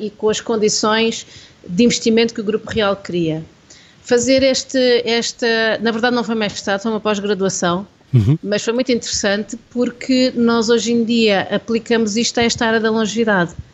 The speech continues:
Speaker 1: seja, isto é uma área muito nova, eh, a nível mundial, portanto,
Speaker 2: Exatamente.
Speaker 1: há uma necessidade muito grande de se fazer investigação. Há um conjunto de países que andam a investir, eh,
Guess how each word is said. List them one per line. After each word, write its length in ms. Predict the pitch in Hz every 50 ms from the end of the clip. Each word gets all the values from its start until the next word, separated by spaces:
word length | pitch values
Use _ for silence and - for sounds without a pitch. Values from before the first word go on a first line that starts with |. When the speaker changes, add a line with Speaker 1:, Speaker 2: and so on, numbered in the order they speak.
| - _ _ _ _ -
Speaker 1:
seja, 480 | - - 208 190 185 175 160 165 156 -
isto 240 | - - - - 220
é 60 | 202
uma 180 | 190 202 196 190
área 220 | 190 196 196 202 202
muito 300 | 202 214 208 208 208 202
nova, 580 | 202 202 202 202 196 175 165 170 170 165 165 - - - _ _ _ _ _ -
eh, 300 | 185 185 180 175 - -
a 80 | - 214
nível 240 | 208 214 196 202
mundial, 460 | 196 196 190 180 165 185 175 196 247 277
portanto, 600 | - - - - - 220 202 196 190 - - 208
Speaker 2:
Exatamente. 160 | 196 - -
Speaker 1:
há 120 | 202 208 214
uma 200 | 220 220 220 226
necessidade 580 | 220 - - - 214 220 214 208 202 185 196
muito 340 | 208 220 233 240 226 - 220
grande 360 | 190 208 208 202 202 190 180
de 100 | 175 -
se 100 | - -
fazer 300 | - 208 196 185 202 190
investigação. 720 | 185 185 180 - - - 180 175 175 165 - 165 156 185 - - - _ _ _ _ _ - - - _ _ _ -
Há 140 | - 180 185
um 120 | 185 190
conjunto 680 | 180 185 214 208 208 202 185 160 - 214 220 220 214 202
de 80 | 185 208
países 640 | - - 214 202 202 214 220 220 214 202 - - -
que 140 | - - 214
andam 220 | 214 196 190 208
a 20 | 208
investir, 640 | 202 202 190 - - - - - 220 214 214 208 185
eh, 220 | 190 185 180 175